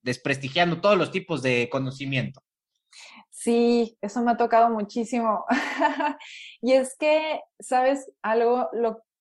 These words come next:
Speaker 2: en psicología, en Latinoamérica, predomina la preferencia por el psicoanálisis. Es lo que
Speaker 1: Sí.
Speaker 2: más se enseña, desafortunadamente.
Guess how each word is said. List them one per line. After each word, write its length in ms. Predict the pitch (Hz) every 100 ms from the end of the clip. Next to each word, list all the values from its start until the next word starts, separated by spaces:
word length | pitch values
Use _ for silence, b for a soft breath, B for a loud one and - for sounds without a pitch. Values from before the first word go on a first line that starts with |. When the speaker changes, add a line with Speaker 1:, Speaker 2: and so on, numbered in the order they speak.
| _ -
Speaker 2:
en 400 | 240 240 240 240
psicología, 1120 | 240 247 233 208 208 - 254 269 277 285 285 -
en 240 | 220 226 214
Latinoamérica, 1500 | 208 202 202 202 202 214 247 269 269 - 277 277 277 285 - _ _ _ _ _ _ _
predomina 1200 | 233 226 220 220 220 233 269 269 285 294 302 302 - _ _
la 300 | - 220 202
preferencia 540 | 208 208 214 214 214 233
por 100 | 196
el 60 |
psicoanálisis. 920 | 190 202 180 190 202 190 - - - - -
Es 160 | 226
lo 80 | 247
que 140 | 269 226
Speaker 1:
Sí. 60 |
Speaker 2:
más 220 | 214 214
se 80 | -
enseña, 800 | 208 196 - 226 226 208 185 - - -
desafortunadamente. 1500 | 196 196 - 185 185 196 226 262 220 226 233 233 220 202